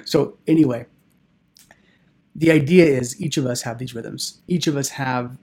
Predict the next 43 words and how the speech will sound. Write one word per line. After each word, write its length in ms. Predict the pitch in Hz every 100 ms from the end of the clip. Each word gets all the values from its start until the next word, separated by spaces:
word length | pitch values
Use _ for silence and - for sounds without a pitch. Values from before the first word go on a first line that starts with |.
| _ _ _
these, 300 | 151 139 127
this 160 | - -
predisposition 680 | - 139 123 - 120 - 113
towards 220 | 117 -
certain 260 | - -
elements. 460 | 123 117 113 - - _ _ _ _
So 140 | -
what 120 | 139
the 80 | 151
Chinese 440 | 156 156 147 139 -
started 300 | 135 127 117
to 60 |
notice 340 | 113 127 120 117
was, 140 | -
okay, 220 | 139 131
this 140 | 117 -
person, 640 | - 233 247 101 110 127 _ _ -
through 120 | 135
their 140 | 117
behaviors, 1040 | 120 120 - - 190 175 - - 143 - _ _ _ _ _ _ _ _
they 60 | 123
have 320 | 127 127 127 _ _ _ _
a 40 | 139
lot 200 | 131 127
of 80 | 120
an 100 | 117
element, 400 | 110 - - - _
or 160 | 147 127
a 40 |
lot 160 | 127 127
of 120 | 123
two 160 | - 139
elements, 320 | - - 123
or 40 | 127
maybe 160 | 123
three, 360 | - 135 120 - - _ _ _ -
and 160 | 131
maybe 180 | 131 127
less 240 | 127 127 -
so 180 | 123
of 80 | 113
other 220 | 117 113
elements. 480 | 117 113 117 143 -